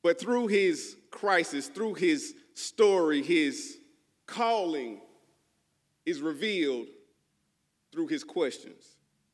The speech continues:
Today, family, I want to talk about God has a way of showing up in crisis in order to reveal our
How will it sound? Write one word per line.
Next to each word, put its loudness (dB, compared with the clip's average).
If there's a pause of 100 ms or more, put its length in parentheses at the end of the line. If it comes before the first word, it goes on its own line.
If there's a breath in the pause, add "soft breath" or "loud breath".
(1040)
Today, 4 (760)
family, 2
I 2
want 0
to -12
talk 0 (840)
about -2 (920)
God 4
has 2
a 4
way 4
of 0 (220)
showing 2
up 2
in 2
crisis 0 (580)
in -2
order 2
to -6
reveal 0
our 0